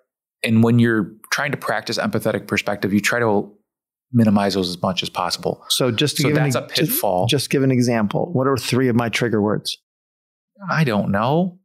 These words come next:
Speaker 2: You don't know any trigger words where, like,
Speaker 1: Not,
Speaker 2: I
Speaker 1: not
Speaker 2: know
Speaker 1: in
Speaker 2: there's
Speaker 1: this,
Speaker 2: words
Speaker 1: not
Speaker 2: you
Speaker 1: in this context.
Speaker 2: Um, uh, there's very s-, very specific words you choose not to use because you know I'll go off on a rant, right? And that's just part of empathetic perspective, right?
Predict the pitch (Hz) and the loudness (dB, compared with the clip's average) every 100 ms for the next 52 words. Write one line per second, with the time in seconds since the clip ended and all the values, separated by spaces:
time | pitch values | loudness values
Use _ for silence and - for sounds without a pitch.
0 | _ _ _ _ _ - 139 131 123 120 | _ _ _ _ _ -2 0 2 2 0
1 | 131 110 127 117 117 110 117 117 117 135 | 0 0 0 2 2 2 2 2 2 0
2 | 160 - 151 180 185 151 127 151 143 123 | -2 -2 0 2 2 2 2 2 2 0
3 | 127 156 - - 156 147 107 101 113 113 | 2 2 0 -4 -2 -2 -2 -2 -2 0
4 | 131 131 - 120 120 110 110 127 147 139 | 2 0 0 0 0 0 2 2 2 0
5 | - - - - - 135 143 - 120 127 | -4 -8 -8 -8 -2 2 2 0 0 2
6 | 113 117 117 110 107 - 123 104 107 120 | 2 2 2 2 0 2 2 2 0 -2
7 | - 110 110 101 95 104 117 104 110 107 | 0 4 4 4 2 0 0 2 2 4
8 | 101 95 104 98 - 101 98 98 - - | 2 0 0 0 -2 -2 0 0 -2 -6
9 | - _ _ _ _ _ _ 127 120 107 | -12 _ _ _ _ _ _ -4 0 2
10 | 107 - - 120 117 _ _ - 123 127 | 0 -2 -2 -2 -4 _ _ -6 -4 -2
11 | 127 123 131 123 - - 214 240 - 170 | -2 -2 -2 -2 -2 -4 0 0 0 -4
12 | - _ _ _ _ _ _ - 127 175 | -6 _ _ _ _ _ _ -6 0 -2